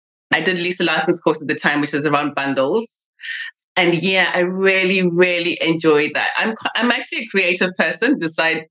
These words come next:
despite the logical side of my brain. Um, and I really enjoy making bundles and just the creativity around that. So yeah, so that was the direction I took a-, around the time I decided to go full-time into the business as well.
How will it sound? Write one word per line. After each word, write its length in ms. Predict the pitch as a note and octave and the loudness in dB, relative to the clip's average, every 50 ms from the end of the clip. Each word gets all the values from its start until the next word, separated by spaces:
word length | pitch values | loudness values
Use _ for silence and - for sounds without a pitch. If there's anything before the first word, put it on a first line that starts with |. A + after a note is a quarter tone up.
| - | -6
despite 420 | - - - - - F#3+ E3+ - - | -6 -6 -6 -2 -2 -2 -2 0 0
the 80 | E3+ | 0
logical 460 | D#3+ D#3 E3+ E3 E3 E3 E3 - F3 D3+ | 2 2 2 0 0 -2 0 0 0 2
side 160 | - D3+ D3+ | 2 0 0
of 80 | D#3 | 2
my 100 | D#3 D3+ | 2 2
brain. 340 | C#3+ D3 D3 C#3+ D#3+ A3 D4+ - _ _ - - - - - - - - | 2 2 0 0 0 -2 -4 -6 _ _ -12 -10 -10 -8 -8 -8 -4 -2
Um, 140 | F3 F3+ F3+ - | 0 0 0 0
and 120 | - A#3+ | 0 0
I 100 | B3 A#3+ | 2 2
really 280 | A#3 B3 B3+ C4+ B3+ C4 | 2 2 2 2 2 2
enjoy 300 | B3 B3 - A3 G#3+ G#3 | 2 2 2 2 2 2
making 280 | G#3 F#3+ F3 F3 F#3+ D#3+ | -2 -2 -2 -2 -2 -2
bundles 460 | C#3 D#3+ D#3 D3 A#2+ A#2+ B2 B2+ - - | 0 0 -2 -2 -4 -4 -4 -4 0 2
and 200 | D3+ D3 D3 D3 | 2 2 2 2
just 160 | F3 F3 F3 | 0 -2 -2
the 80 | D#3+ | -4
creativity 840 | - - G3+ E3+ D#3+ D#3+ D#3 - F3 E3 E3+ E3 - - E3 D3 - | -2 0 0 0 0 0 -2 -2 0 0 0 -2 0 0 2 4 4
around 380 | C#3+ C#3+ D3+ D3 D3 D3 D3 | 4 2 2 0 -2 -4 -4
that. 180 | C3 - - - - - - - _ _ - - - - _ - | -4 -6 -6 -8 -10 -16 -20 -20 _ _ -16 -16 -16 -16 _ -16
So 260 | - - - F3+ E3+ | -10 -4 0 2 2
yeah, 180 | E3 E3 D#3+ | 2 2 0
so 120 | D#3 - F3 | -2 -2 0
that 80 | F3+ | 0
was 120 | F3+ F#3+ - | 0 0 0
the 60 | D#3+ | 0
direction 380 | E3 E3+ D#3 D#3 D3+ D3 - D#3 | 0 2 2 0 0 0 -2 -2
I 80 | C3+ C3+ - | -2 -2 -2
took 180 | - C#3+ - - - - - - _ _ _ _ _ - | -2 -2 -2 -2 -6 -16 -20 -20 _ _ _ _ _ 0
a-, 180 | D3 C#3 - | 0 2 2
around 180 | D3 D3+ D3+ D#3 | 2 0 0 -2
the 60 | D3 | -4
time 240 | C#3+ - - D3 C#3 | -6 -4 -2 0 0
I 40 | C3+ | 0
decided 340 | A2+ - - C3+ C3 C3 B2+ | -2 -2 -2 -2 -2 -2 -4
to 60 | - | -2
go 140 | - C3 B2+ | -2 -2 0
full-time 360 | - C3 C3 B2+ - C3+ C3 | 0 -2 -2 0 2 2 2
into 140 | B2+ B2+ - | 0 -2 -2
the 60 | - B2+ | -2 -2
business 320 | C3+ B2+ - A#2 A#2+ - | -2 0 0 -2 0 0
as 120 | B2+ A#2+ - | 0 0 2
well. 240 | C3 - - - | 2 0 0 -2